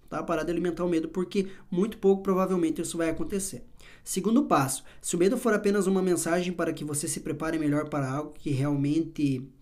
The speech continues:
vai ou pode realmente acontecer, apenas se prepare, é só isso, só se preparar, não tem mais nada, não precisa você ficar alimentando mais esse medo, você só precisa se preparar, veja o que é preciso pra você se preparar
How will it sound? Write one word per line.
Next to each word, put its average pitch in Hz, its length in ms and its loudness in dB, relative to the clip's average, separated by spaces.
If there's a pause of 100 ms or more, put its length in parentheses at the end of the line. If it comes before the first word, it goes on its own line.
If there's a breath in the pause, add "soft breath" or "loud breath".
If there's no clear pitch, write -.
(260 loud breath)
vai 143 520 0 (220 loud breath)
ou 147 120 -4
pode 170 340 0
realmente 160 400 -2
acontecer, 143 520 -4
apenas 202 480 2
se 233 120 -2
prepare, 214 440 -2
é - 20 -2
só 208 160 -2
isso, 285 240 -2
só 320 280 -4
se - 160 -4
preparar, 330 460 -2
não 180 160 2
tem 196 120 -2
mais 247 240 -2
nada, 226 240 0
não 165 80 0
precisa 147 220 -6
você 233 80 0
ficar 233 180 -4
alimentando 175 500 0
mais 151 140 0
esse 156 100 -4
medo, 131 240 0 (220 loud breath)
você - 120 -6
só 214 160 0
precisa 143 300 -4
se 131 120 -8
preparar, 151 540 -4 (220 loud breath)
veja 226 380 6
o - 20 0
que 240 80 -2
é 208 40 0
preciso 143 460 -4
pra 135 140 -6
você 131 220 -8
se - 200 -8
preparar 175 640 -4